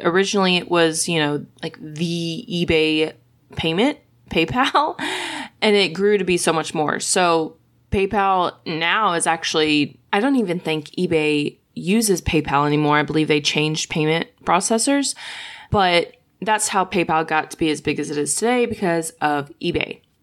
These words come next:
Now, if you are selling online for any products, whether you have your own website and you have products to ship people,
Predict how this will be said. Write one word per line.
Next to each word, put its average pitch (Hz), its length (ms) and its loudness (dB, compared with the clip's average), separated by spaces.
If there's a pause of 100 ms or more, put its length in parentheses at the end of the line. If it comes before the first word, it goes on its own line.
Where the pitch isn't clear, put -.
(120)
Now, 170 340 2
if 170 160 -6
you 214 300 2
are 165 640 2 (180)
selling 165 720 0
online 147 880 2 (320)
for - 220 -4 (100)
any 254 240 0
products, - 560 -4
whether 165 440 2 (380)
you 196 180 2
have 175 200 0
your 160 220 2
own 156 480 0 (200)
website 185 920 0
and 156 580 0 (480)
you 165 440 -4
have 151 880 -2
products 165 440 0
to - 100 -4
ship - 360 0
people, 294 480 -2